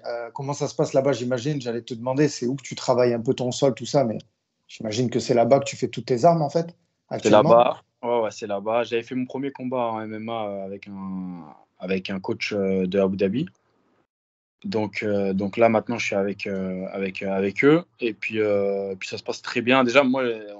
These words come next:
Speaker 2: avec Dédé, en-, mon entraîneur, donc depuis toujours, on les connaît depuis très longtemps, hein, on les connaît depuis que j'ai commencé. Euh, ça fait, euh, ça fait plus de dix ans, euh,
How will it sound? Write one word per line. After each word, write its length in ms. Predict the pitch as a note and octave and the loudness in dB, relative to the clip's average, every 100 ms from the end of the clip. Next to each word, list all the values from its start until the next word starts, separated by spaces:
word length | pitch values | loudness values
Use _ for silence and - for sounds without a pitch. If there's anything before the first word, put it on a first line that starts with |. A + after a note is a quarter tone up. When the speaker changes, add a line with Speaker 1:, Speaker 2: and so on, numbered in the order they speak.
| F#2+ G2 | -16 -10
Speaker 2:
avec 220 | A#2 G#2+ | -10 -10
Dédé, 240 | A#2+ C#3 | -10 -8
en-, 560 | B2 G#2+ G#2 G#2 G2+ G2 | -10 -12 -16 -16 -14 -12
mon 160 | G2+ | -10
entraîneur, 400 | G#2+ - A2 B2+ | -10 -10 -14 -16
donc 240 | G#2+ G#2 F#2+ | -14 -18 -18
depuis 220 | F#2+ - | -20 -20
toujours, 300 | G#2+ G2+ C3 | -14 -6 -2
on 40 | |
les 120 | G#2 G2+ | -2 -4
connaît 200 | A2 A#2 | -6 -8
depuis 220 | G2 - | -8 -12
très 160 | - | -6
longtemps, 300 | A#2 A2 F#2 F#2+ | -6 -6 -10 -14
hein, 40 | _ _ _ _ _ G#2 | _ _ _ _ _ -10
on 60 | |
les 120 | G2 | -8
connaît 200 | G#2 A2+ | -4 -4
depuis 260 | A2 F#2+ G#2 | -2 -6 -8
que 60 | G2 | -6
j'ai 100 | G2+ | -4
commencé. 420 | G#2 G#2+ - A#2 | -2 -2 0 0
Euh, 200 | F#2+ F#2+ | 0 -2
ça 140 | - | -8
fait, 180 | - G#2 | -12 -8
euh, 260 | F#2+ F#2 F2+ | -6 -4 -6
ça 100 | - | -10
fait 120 | - F#2 F#2 | -6 -4 -4
plus 100 | - | -6
de 40 | A2+ | -4
dix 200 | A#2+ C3 | 2 6
ans, 280 | B2 G#2+ | 6 6
euh, 120 | G2 | 2